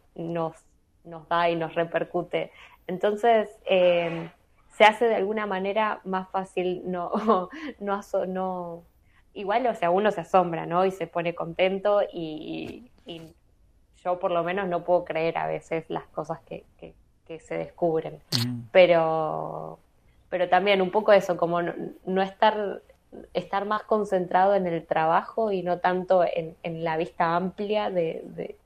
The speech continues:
Speaker 1: de la cosa, creo que eso hace que, que no nos asombremos como tal vez nos deberíamos asombrar.
Speaker 2: Mm. <laughs> Qué lindo, qué lindo escucharlo también de, de parte tuya, Cintia. Eh, Gabriel, hay más preguntas de nuestros oyentes.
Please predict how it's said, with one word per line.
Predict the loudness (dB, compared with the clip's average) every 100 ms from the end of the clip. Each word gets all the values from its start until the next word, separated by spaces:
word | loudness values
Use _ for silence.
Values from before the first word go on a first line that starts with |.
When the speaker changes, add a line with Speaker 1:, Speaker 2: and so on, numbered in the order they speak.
| -8
Speaker 1:
de | -8
la | -8 -10
cosa, | -10 -4 -4 -4 -12 -20 _ _
creo | 4 4 4
que | 2 2 0 -6 -12 _ _ _ _ _ _ _
eso | -12 0 4 4
hace | 4 0 0
que, | 0 -4 -2
que | -2
no | 0
nos | -2 -2
asombremos | 0 0 4 6 6 2 -2 -8 -10 2
como | 2 4
tal | 2 4
vez | 4 2
nos | -2
deberíamos | 2 2 4 2 0 -2 -6
asombrar. | -4 -2 2 2 0 -4 -10 -12
Speaker 2:
Mm. | -10 -10 -10 -10
<laughs> | -12 -18 -6
Qué | 2
lindo, | 6 6 4
qué | 4
lindo | 4 4
escucharlo | 2 0 2 4 4 4 2 2
también | 0 2 4 4 2
de, | 2
de | 2
parte | 2 2 2
tuya, | 2 2 2
Cintia. | 4 6 6 6 4 2 -6 -8
Eh, | -2 2
Gabriel, | 4 6 8 8 6 6
hay | 6 6 6
más | 4 2 2 2 4
preguntas | 6 6 8 6 4
de | 2
nuestros | 0 0 0
oyentes. | 2 6 6 4 0 -6 -10